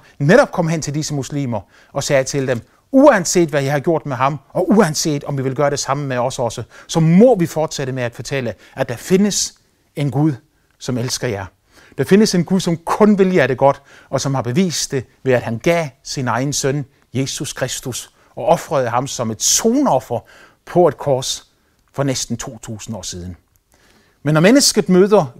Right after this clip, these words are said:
kærlighed med vold, og når mennesket møder,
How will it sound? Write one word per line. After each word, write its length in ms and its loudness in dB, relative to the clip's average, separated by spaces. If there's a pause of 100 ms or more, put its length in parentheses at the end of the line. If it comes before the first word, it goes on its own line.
kærlighed 640 0 (220)
med 120 -4
vold, 240 2 (680)
og 80 -2
når 80 2
mennesket 440 2
møder, 360 4